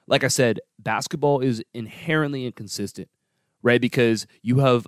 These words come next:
a goal that you're trying to accomplish, and someone is trying to stop you from doing it, right? Everyone has varying levels of ability, of strengths, weaknesses, and it becomes very difficult to be consistent when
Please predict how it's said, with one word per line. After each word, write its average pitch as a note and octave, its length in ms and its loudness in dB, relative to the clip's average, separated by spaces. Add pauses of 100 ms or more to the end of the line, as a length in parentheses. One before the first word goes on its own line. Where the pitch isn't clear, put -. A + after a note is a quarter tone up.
(120)
a A#2 80 -2
goal A#2+ 320 2
that C3+ 160 -2
you're C3+ 80 -4
trying A2+ 380 -4
to A2 260 -6
accomplish, A2 560 -4
and A2 120 -6
someone E3+ 280 0
is C#3 80 -2
trying C3+ 240 -4
to A2+ 80 -8
stop A2+ 320 -6
you A2+ 80 -4
from G2+ 200 -12
doing F2+ 300 -6
it, C2 100 -18
right? G#2 240 -6 (280)
Everyone C#3 320 0
has C3 260 0
varying A2+ 420 0
levels G#2 300 -2
of G2+ 100 -6
ability, A#2+ 680 0 (260)
of G2 400 0 (140)
strengths, B2+ 520 -4
weaknesses, G#2+ 800 -4 (360)
and G#2+ 480 -4 (240)
it B2 160 -2
becomes B2 380 -4
very A#2 280 0
difficult G#2+ 600 -4
to A#2 180 -4
be A2+ 300 -4
consistent A2+ 840 -6
when G#2+ 520 -4